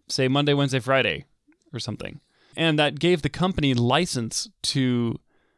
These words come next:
have the contractor be on a different schedule than the full-time employees because there was a category difference, you know?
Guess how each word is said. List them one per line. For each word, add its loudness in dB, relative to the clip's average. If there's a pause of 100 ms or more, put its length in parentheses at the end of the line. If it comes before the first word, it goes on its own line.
(360)
have 0
the 0
contractor 0
be 0
on 2
a 0
different -2
schedule 0
than 0
the 0
full-time -2
employees 0
because -2
there 2
was 0
a 2
category 2
difference, -6 (640)
you -4
know? 0